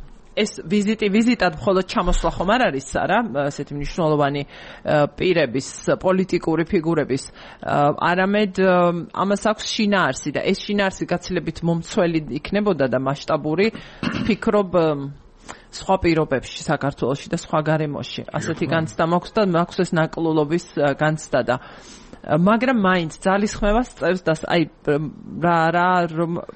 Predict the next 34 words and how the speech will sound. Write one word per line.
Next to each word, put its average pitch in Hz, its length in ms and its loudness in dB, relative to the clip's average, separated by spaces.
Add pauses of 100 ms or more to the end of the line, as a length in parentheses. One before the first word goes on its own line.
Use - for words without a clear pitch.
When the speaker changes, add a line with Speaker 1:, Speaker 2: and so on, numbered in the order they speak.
Speaker 1:
იმედს 220 380 2
არ 220 140 4
გაძლევს, 190 540 0
თქო, - 200 0
სტატუსს 185 480 -2
ვერ 175 160 4
მივიღებთო, 160 640 0
რომ 131 180 -6
ბრძანე. - 400 -10
Speaker 2:
ო, 151 120 -4 (100)
არა, 160 300 0
ის 135 120 -6
იმედს 143 240 -4
არ 131 100 -2
მაძლევს, 139 300 -4
იმიტომ 123 200 -4
რომ, 113 120 -4
ა, 113 360 -6 (340)
ხა-, - 200 -8
Speaker 1:
რაღაცა 202 440 2 (240)
იქციანი 185 500 -2
Speaker 2:
ცოტა, 170 160 2
Speaker 1:
იქნება 165 240 0
Speaker 2:
ცოტა 175 100 2
ხნის 156 140 0
Speaker 1:
ჩვენზე 170 240 2
Speaker 2:
წინ, 143 120 2
Speaker 1:
მეტი. 135 300 -4 (120)
Speaker 2:
ცოტა 151 280 -4
ხნის 135 200 -4
წინ 139 140 -2
დავუბრუნდი 117 520 -2
ბრიუსელიდან. 127 680 -4 (520)
ა, 117 120 -6